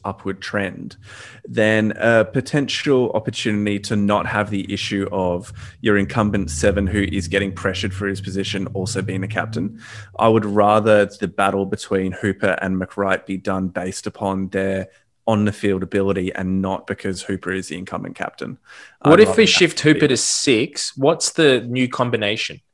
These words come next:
Speaker 1: Too small.
Speaker 2: Like,
Speaker 1: The
Speaker 2: no, I'm
Speaker 1: McHoop-
Speaker 2: just saying, what's the,
Speaker 1: McHoop-
Speaker 2: what's the name? The,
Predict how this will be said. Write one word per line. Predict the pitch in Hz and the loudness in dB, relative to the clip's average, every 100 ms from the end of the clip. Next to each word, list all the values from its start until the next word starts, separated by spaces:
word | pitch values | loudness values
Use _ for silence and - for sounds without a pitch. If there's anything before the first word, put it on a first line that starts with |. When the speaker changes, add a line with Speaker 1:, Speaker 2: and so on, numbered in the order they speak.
| _ | _
Speaker 1:
Too | - 131 123 | -4 -2 -2
small. | - 98 127 107 107 107 104 | -2 4 4 4 0 -4 -8
Speaker 2:
Like, | - - _ - | -20 -20 _ -4
Speaker 1:
The | |
Speaker 2:
no, | 104 107 | 2 6
I'm | 143 135 | 6 8
Speaker 1:
McHoop- | |
Speaker 2:
just | 147 - | 4 6
saying, | 147 120 110 | 6 4 2
what's | 143 143 | 2 4
the, | - 127 107 | 6 8 8
Speaker 1:
McHoop- | |
Speaker 2:
what's | 131 123 | 4 4
the | 139 | 2
name? | 120 120 127 101 - 123 | 4 4 2 -2 -12 2
The, | 123 113 | 4 4